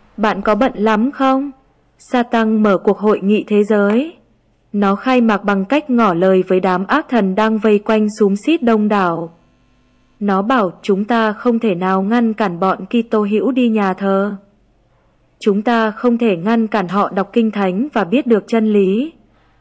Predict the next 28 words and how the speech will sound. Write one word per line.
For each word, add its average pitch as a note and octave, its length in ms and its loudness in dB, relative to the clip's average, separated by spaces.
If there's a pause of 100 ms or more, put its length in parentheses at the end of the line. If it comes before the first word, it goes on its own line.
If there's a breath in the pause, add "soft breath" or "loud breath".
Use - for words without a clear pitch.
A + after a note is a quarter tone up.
(440)
Chúng G3+ 260 0
ta A3 220 0
cũng G#3+ 220 -2
không A#3+ 240 0
thể A3+ 220 0
ngăn A3 280 0
cản G3+ 280 -2
chúng G3+ 240 0
tạo A#3 220 -2
ra G#3+ 240 -2
một G#3+ 200 0
mối F#3+ 240 2
tương B3 240 2
quan A#3+ 260 0
thân A#3 200 0
mật G#3 240 0
với G3 220 2
Đức D4 260 0
Kitô. A3+ 600 0 (880)
Nhưng G#3+ 320 2
nếu G3 220 2
họ B3+ 220 0
liên A#3 240 2
lạc G#3 260 0
được G3 260 0
với F#3+ 160 2
Đức C4+ 200 0 (120)
Giêsu, A3+ 600 2